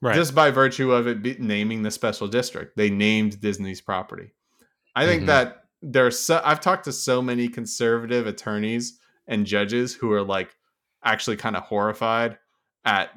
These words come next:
Speaker 2: the idea that a corporation would be retaliated, retaliated against like this. Uh,
Speaker 1: Right.
Speaker 2: where I'm pretty sure that even in the Eleventh Circuit, which is very conservative, they, they'd, uh, they'd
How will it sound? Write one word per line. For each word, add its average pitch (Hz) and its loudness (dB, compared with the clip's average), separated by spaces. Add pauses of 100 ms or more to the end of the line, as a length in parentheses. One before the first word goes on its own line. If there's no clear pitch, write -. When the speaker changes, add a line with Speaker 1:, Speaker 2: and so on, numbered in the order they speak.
Speaker 2:
the 101 -4 (240)
idea 104 0
that 104 -2
a 101 -6
corporation 107 -4
would 107 -4
be 98 -6
retaliated, 98 0 (140)
retaliated 101 -2
against 104 -4
like 104 -4
this. 110 -6 (640)
Uh, 107 0 (260)
Speaker 1:
Right. - -14
Speaker 2:
where 113 4
I'm 117 0
pretty 143 0
sure 117 2
that 104 0
even 107 -2
in 101 -4
the 98 -6
Eleventh 95 -6
Circuit, 92 -4
which 90 -8
is 90 -12
very 90 -2
conservative, 92 -2 (680)
they, 98 -2 (200)
they'd, 95 0
uh, 87 0 (260)
they'd 92 -6